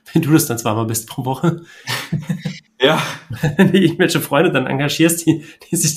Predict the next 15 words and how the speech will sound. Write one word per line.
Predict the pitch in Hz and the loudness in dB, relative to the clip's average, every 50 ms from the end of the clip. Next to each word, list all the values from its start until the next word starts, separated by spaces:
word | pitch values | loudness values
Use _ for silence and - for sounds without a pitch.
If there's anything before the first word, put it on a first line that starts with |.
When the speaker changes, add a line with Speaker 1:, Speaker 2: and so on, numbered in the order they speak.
| - - | 0 -2
Speaker 1:
dann | 180 165 | -2 -2
bei | 131 117 | -2 -2
dem | 127 160 - | -4 -2 -2
Unternehmen | 143 123 - 139 135 135 139 135 135 | -2 -6 -4 -2 0 0 0 0 0
be-, | 143 143 131 123 123 _ _ _ | -2 -4 -4 -4 -8 _ _ _
bewerben, | 120 110 120 123 135 147 151 151 147 147 - - _ _ _ _ _ _ - | 0 0 2 4 4 2 2 0 -2 -4 -10 -20 _ _ _ _ _ _ -6
nur | 139 131 | -4 0
dass | 127 139 135 131 | 0 0 0 0
du | - | -2
deine | 123 127 123 123 120 | 0 0 0 0 0
Quote | 123 - - 131 139 135 117 | -4 -2 0 0 0 0 0
dann | 117 107 104 | -6 -6 -6
erreicht | 107 98 101 104 - - | -6 -8 -10 -12 -12 -14
hast. | - 113 - - - | -14 -14 -14 -12 -10
Also | 117 110 113 117 | -10 -10 -10 -12